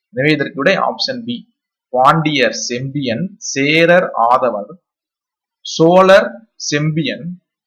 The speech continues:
ஆய் திதியன். மீண்டும் ஒரு முறை பார்க்கலாம். பாண்டியர், செலியன்,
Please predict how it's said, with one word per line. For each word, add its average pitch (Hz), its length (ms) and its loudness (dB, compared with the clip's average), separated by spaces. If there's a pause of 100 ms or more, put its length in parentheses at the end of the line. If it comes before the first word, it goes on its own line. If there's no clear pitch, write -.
(360)
ஆய் 165 360 4 (2250)
திதியன். 151 440 0 (340)
மீண்டும் 160 320 2
ஒரு 135 80 -4
முறை 131 180 -2 (100)
பார்க்கலாம். 117 420 0 (100)
பாண்டியர், 131 680 4 (720)
செலியன், 143 580 0